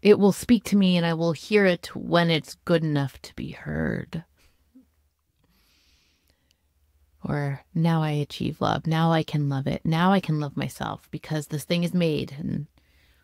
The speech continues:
what if you start there? You're already understood. You've already sat and listened to what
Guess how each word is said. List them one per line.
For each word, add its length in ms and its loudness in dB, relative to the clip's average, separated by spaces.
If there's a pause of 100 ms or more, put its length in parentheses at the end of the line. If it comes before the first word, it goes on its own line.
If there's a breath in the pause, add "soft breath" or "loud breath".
(100)
what 180 2
if 240 0 (180)
you 180 -2
start 920 -8 (160)
there? 400 -14 (1300)
You're 260 -2
already 420 4
understood. 680 -2 (2000)
You've 220 -2
already 380 -2
sat 420 0
and 140 0
listened 460 0
to 180 -2
what 480 -4